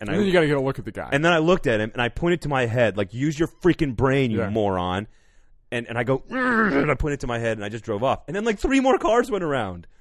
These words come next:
Speaker 2: There was probably six cars that went around this guy. And I'm going, "At what point do you realize the problem is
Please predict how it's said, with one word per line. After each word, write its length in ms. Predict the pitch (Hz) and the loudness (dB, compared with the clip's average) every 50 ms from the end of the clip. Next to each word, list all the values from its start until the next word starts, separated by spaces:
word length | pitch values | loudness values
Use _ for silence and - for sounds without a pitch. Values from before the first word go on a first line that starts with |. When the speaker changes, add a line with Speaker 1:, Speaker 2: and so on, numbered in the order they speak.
| _ - - | _ -16 -10
Speaker 2:
There 80 | - 277 | -8 -6
was 100 | 294 - | -4 -4
probably 220 | - 277 247 254 | -2 -2 -2 -2
six 340 | - - - 269 277 - - | -4 -6 -6 -8 -8 -8 -10
cars 380 | - - 240 233 247 240 220 - | -12 -8 -6 -2 -2 -2 -2 -2
that 80 | 196 - | -4 -8
went 140 | 185 185 | -6 -6
around 220 | 185 196 208 233 233 | -4 -2 -2 0 0
this 160 | 208 175 - | 0 -2 -2
guy. 340 | - 123 113 107 104 101 104 - _ _ _ _ | -2 -2 -2 -2 -4 -8 -10 -12 _ _ _ _
And 140 | - 190 220 | -8 -6 -6
I'm 80 | 226 226 | -2 0
going, 340 | 220 233 220 214 202 190 160 - _ _ _ _ _ _ - | 2 2 2 2 0 -2 -8 -16 _ _ _ _ _ _ -6
"At 140 | 190 196 | -4 2
what 180 | 214 247 269 262 | 6 6 4 6
point 300 | - 214 247 247 214 175 | 4 0 0 0 0 -2
do 80 | 190 220 | -2 -2
you 140 | 202 208 | -2 -2
realize 360 | 196 214 254 262 254 247 226 196 | -2 -2 0 0 2 0 0 0
the 120 | 196 226 | -2 -4
problem 440 | 208 - 185 185 175 175 185 180 175 | -4 -2 -2 -2 0 0 0 -2 -2
is 140 | 175 165 147 | -2 -4 -6